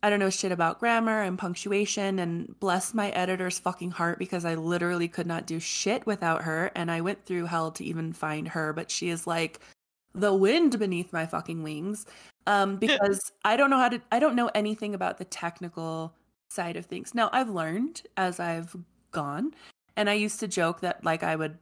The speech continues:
Speaker 1: go back to school and take writing classes or something, but now I look back on that and I'm like, "I would never do that."
Speaker 2: I'm the other side of it where I knew a lot, but I got tied up by so many different
Speaker 1: Uh-huh.
Speaker 2: editors that I'm scared to place commas
Speaker 1: Mm.
Speaker 2: sometimes because this one didn't like this or this
Speaker 1: Yeah.
Speaker 2: one with this.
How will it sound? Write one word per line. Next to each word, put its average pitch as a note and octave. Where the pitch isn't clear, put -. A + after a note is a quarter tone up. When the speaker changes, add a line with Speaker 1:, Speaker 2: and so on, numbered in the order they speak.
Speaker 1:
go F3+
back D#3+
to E3+
school D#3
and D#3
take -
writing D3
classes -
or -
something, G3
but G3+
now F#3+
I F3+
look E3+
back E3
on E3
that E3
and D#3+
I'm E3
like, E3+
"I D#3+
would D#3+
never F#3+
do -
that." -
Speaker 2:
I'm C#4+
the G4
other C4
side A3
of G3+
it G#3
where A3
I A3+
knew B3
a -
lot, G#3
but A3+
I G#3+
got G#3
tied G#3+
up A3+
by G3
so F#3
many G#3
different G#3+
Speaker 1:
Uh-huh. D#3+
Speaker 2:
editors A#3
that G#3
I'm G3
scared F#3+
to G3
place F#3+
commas F3+
Speaker 1:
Mm. A#3+
Speaker 2:
sometimes F3
because G3
this G#3
one G#3
didn't G3
like G3
this G3+
or G3
this F#3+
Speaker 1:
Yeah. F#3
Speaker 2:
one G3
with F#3+
this. -